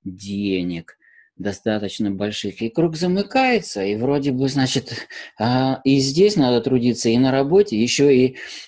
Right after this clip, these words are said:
э, и зарабатывать деньги. И, м, хочется помочь. Я вижу просто очень много женщин, у которых есть,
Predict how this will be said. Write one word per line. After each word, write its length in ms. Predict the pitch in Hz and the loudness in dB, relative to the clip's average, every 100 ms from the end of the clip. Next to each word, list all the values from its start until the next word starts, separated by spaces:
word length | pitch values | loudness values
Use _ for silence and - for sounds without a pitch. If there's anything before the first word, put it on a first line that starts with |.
| - | 0
э, 380 | 110 110 107 107 | 4 4 2 0
и 260 | 120 143 131 | 2 4 4
зарабатывать 760 | 117 107 107 113 120 120 120 113 | 2 2 2 2 2 0 -2 -2
деньги. 480 | 110 117 101 98 95 | 0 2 2 0 -2
И, 180 | - 143 143 135 _ - | 2 4 2 -2 _ -4
м, 520 | 117 110 107 110 120 | -2 0 -2 -6 -12
хочется 560 | - 139 131 131 - 117 _ _ _ _ | -2 0 0 -2 -4 -8 _ _ _ _
помочь. 480 | - 120 165 202 - | -2 0 2 0 -2
Я 200 | 104 110 | 0 0
вижу 320 | 120 180 160 | 2 0 0
просто 340 | - 113 - 104 | -2 -4 -4 -4
очень 220 | 107 113 | -2 0
много 300 | 120 117 107 | 0 0 -2
женщин, 400 | 127 196 214 104 | 0 -2 -2 -4
у 20 | |
которых 420 | 95 98 117 110 - | -4 -4 -2 -2 -4
есть, 300 | 107 - | -6 -8